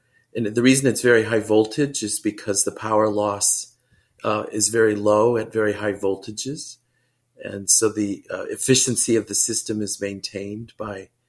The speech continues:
having such high voltages. And then at the point of a local distribution system, the voltage is stepped down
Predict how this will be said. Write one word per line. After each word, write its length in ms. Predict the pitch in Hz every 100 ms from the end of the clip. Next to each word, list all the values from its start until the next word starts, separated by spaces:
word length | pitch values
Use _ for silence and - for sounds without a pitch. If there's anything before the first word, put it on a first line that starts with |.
| _ _ -
having 260 | 107 104
such 260 | 98 101 -
high 140 | 101
voltages. 720 | 98 98 98 - - 131 139 - _ _ _ _
And 240 | 131 131 131
then 360 | 156 156 151
at 140 | 143 143
the 60 |
point 320 | - 151 143
of 100 | 127
a 60 | 120
local 320 | 117 127 127
distribution 640 | 113 123 - 113 170 - 143
system, 400 | 131 123 127 110
the 60 |
voltage 440 | 104 113 113 - 107
is 140 | 101
stepped 320 | - 123 -
down 480 | 117 104 107 110 110